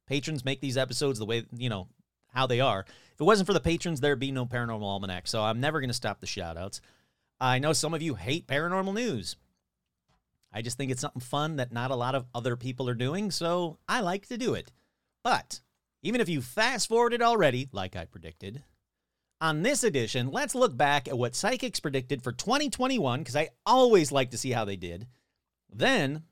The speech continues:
let's look at some twenty twenty-two predictions. Some good, some terrifying. Spoiler. All right, before that, though,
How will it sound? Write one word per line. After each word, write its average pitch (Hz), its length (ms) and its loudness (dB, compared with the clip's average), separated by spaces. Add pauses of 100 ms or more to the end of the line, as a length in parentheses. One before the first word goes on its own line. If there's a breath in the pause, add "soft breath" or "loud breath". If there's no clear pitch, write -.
(120)
let's 254 200 0
look 254 200 2
at 185 100 -6
some 135 140 -4
twenty 202 360 -2
twenty-two 190 680 -2
predictions. 104 840 -6 (960)
Some 135 320 0
good, 190 420 -2 (800)
some 180 280 -4
terrifying. 95 680 -4
Spoiler. 117 520 -4 (1080)
All 151 120 4
right, 147 120 6
before 220 400 -2
that, 151 280 2
though, 80 280 -6